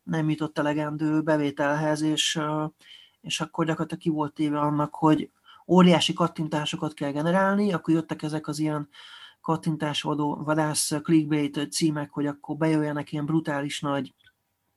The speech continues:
elérések, hogy Google-ből jöjjön aztán utána nagy pénz,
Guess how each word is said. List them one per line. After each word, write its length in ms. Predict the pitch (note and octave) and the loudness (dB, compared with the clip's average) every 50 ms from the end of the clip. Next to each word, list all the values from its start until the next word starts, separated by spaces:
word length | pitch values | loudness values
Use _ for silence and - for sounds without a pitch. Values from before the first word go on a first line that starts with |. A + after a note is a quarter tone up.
| _ - | _ -14
elérések, 760 | - D3+ D3+ E3 E3 F3 F3+ G3 F#3 F3+ - G3+ G3+ F#3+ - - _ - - - - - - - - - _ - | -8 -2 2 2 4 4 4 2 2 2 2 2 0 -2 -4 -10 _ -20 -20 -20 -20 -20 -20 -20 -20 -20 _ -2
hogy 220 | D3+ C#3+ C#3+ - - - | -2 -2 0 -2 -6 -12
Google-ből 1300 | - - E3 D#3+ D3+ E3+ D#3+ D3+ D#3+ D#3 D3+ D3 - - - - - - D3+ C#3+ D#3+ D#3 D3+ D3 C#3+ - - | -12 -8 -6 0 0 2 4 8 8 8 8 6 2 -4 -14 -16 -12 -10 -2 0 2 4 4 4 2 2 2
jöjjön 280 | D#3 D#3+ D#3 D3 C#3+ C#3+ | 2 4 4 2 2 0
aztán 280 | C#3 - - - C#3+ | -2 -4 -4 -4 -6
utána 300 | D3 C#3+ D3+ C#3 C#3 C#3+ | -4 -4 -4 -6 -4 -4
nagy 280 | C#3+ D3 C#3+ C#3+ - - | -4 -4 -4 -6 -8 -8
pénz, 520 | - C#3 C#3+ D#3 E3+ F#3+ G#3+ G#3+ - - | -8 -6 -4 -2 -2 -2 -2 -2 -6 -10